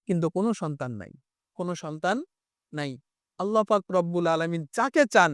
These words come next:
তাকে সন্তান দান করেন, যাকে চান না তাকে সন্তান দেন, তাকে সন্তান দেন না। এ কারণে আমার সন্তান আমার কাছে আমানত, আমার ছেলে না আমার কাছে আমানত,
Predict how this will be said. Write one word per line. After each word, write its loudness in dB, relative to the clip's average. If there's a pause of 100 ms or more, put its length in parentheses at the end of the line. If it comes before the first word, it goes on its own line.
(380)
তাকে -2
সন্তান 2
দান 6
করেন, 6 (300)
যাকে 0 (120)
চান 8
না 6 (300)
তাকে -2
সন্তান -2 (100)
দেন, 2 (720)
তাকে -4
সন্তান 0 (480)
দেন 4
না। -8 (320)
এ -14
কারণে 4 (400)
আমার 4
সন্তান -2 (100)
আমার 4
কাছে -4
আমানত, -2 (440)
আমার 4
ছেলে 2
না 4
আমার 4
কাছে -2
আমানত, 6